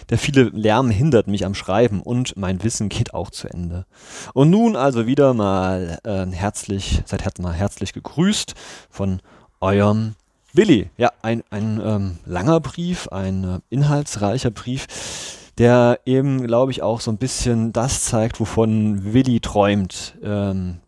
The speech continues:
Bildung, Studium, seinen, äh, Bildungstraum auch in diesem Studium zu erfüllen, ein lustiges Studentenleben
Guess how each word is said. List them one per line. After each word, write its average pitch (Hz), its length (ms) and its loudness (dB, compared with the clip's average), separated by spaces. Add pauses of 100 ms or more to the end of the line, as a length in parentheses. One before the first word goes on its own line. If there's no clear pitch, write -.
Bildung, 120 640 2 (320)
Studium, 110 920 0 (500)
seinen, 98 880 0
äh, 98 200 -2
Bildungstraum 117 720 2
auch 101 200 -4
in 113 100 -6
diesem 101 220 -2
Studium 117 400 -4
zu - 160 -8
erfüllen, 120 460 0
ein 104 160 0
lustiges 113 500 0
Studentenleben 104 880 0